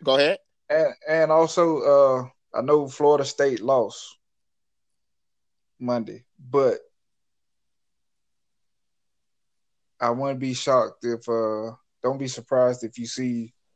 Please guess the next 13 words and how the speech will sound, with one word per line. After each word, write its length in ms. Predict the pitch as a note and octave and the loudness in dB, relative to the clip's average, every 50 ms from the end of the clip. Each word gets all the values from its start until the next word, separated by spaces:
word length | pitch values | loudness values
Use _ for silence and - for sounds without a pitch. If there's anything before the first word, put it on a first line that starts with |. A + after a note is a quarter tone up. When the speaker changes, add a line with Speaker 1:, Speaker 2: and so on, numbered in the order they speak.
| _ _ _ _ _ _ _ | _ _ _ _ _ _ _
Speaker 2:
the 400 | A#2 A2+ G#2+ G#2+ G#2+ G#2 G#2 G#2 | -4 -4 -2 -2 -2 -4 -4 -6
Seminoles. 1000 | - - - C3+ C3 B2+ A#2+ A#2+ A#2 A#2 A2+ A2+ A2 A2+ A2+ - - - - _ _ _ _ _ _ _ _ _ _ _ _ _ _ - | -8 -8 -8 -6 -6 -4 -4 -2 -2 -2 -2 -4 -6 -8 -10 -14 -18 -20 -20 _ _ _ _ _ _ _ _ _ _ _ _ _ _ -2
Are 160 | B2 B2 A#2+ | 0 0 0
the 60 | A#2+ | -2
Seminoles 480 | - - E3+ F3 E3+ E3 D#3+ D#3 D3 D3+ | -4 -4 -4 -2 -2 -2 -4 -4 -4 -6
and 120 | - C#3 | -8 -8
Clemson 380 | - E3+ E3 D#3 D3+ D3+ D3 D3 | -8 -8 -6 -6 -6 -8 -8 -8
in 80 | C#3+ | -10
the 60 | C#3 | -8
same 240 | - D#3+ D3+ D3 D3 | -6 -6 -6 -6 -8
division? 420 | D3 D3 D#3+ E3 D#3+ D#3 D3+ D3 B2 | -8 -4 -4 -2 -2 -4 -4 -6 -4
Speaker 1:
Uh-huh. 460 | A#2+ A2+ A2 A2 A2 A#2+ A#2+ B2+ C3+ - _ _ _ _ _ _ _ _ _ _ _ _ _ _ _ _ _ _ _ _ _ _ | -4 -2 -4 -4 -6 -4 -6 -6 -6 -8 _ _ _ _ _ _ _ _ _ _ _ _ _ _ _ _ _ _ _ _ _ _
Speaker 2:
Okay. 280 | - A#2 - A2+ G#2 | -18 -12 -8 -8 -8